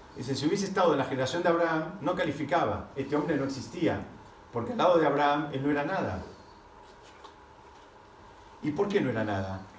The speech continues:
Porque en realidad, eh, eh, Noah, eh, dejó mucho que desear en muchas cosas.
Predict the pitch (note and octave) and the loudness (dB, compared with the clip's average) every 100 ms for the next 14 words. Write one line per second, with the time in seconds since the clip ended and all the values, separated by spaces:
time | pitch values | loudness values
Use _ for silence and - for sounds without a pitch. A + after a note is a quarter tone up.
0 | - C#3 C3+ D3+ D#3 F3 G#3 A#3 - - | -6 -2 0 0 0 0 -2 -4 -8 -18
1 | - - C3+ B2+ B2 - - - - A#2+ | -14 -2 0 0 -2 -6 -12 -12 -6 -4
2 | C3 A3+ C#3+ C3+ - - - - - - | -2 0 0 -2 -6 -14 -18 -18 -20 -20
3 | - - B2 A#2 A2 - - - - - | -20 -6 -4 -2 -4 -8 -14 -18 -16 -6
4 | C3 C#3 - E4+ - G#2 G#2 G2+ G2+ G2 | -4 -2 -4 -4 -4 -4 -4 -4 -6 -8
5 | F#2+ G2 - - F2 - - | -8 -8 -8 -10 -12 -12 -14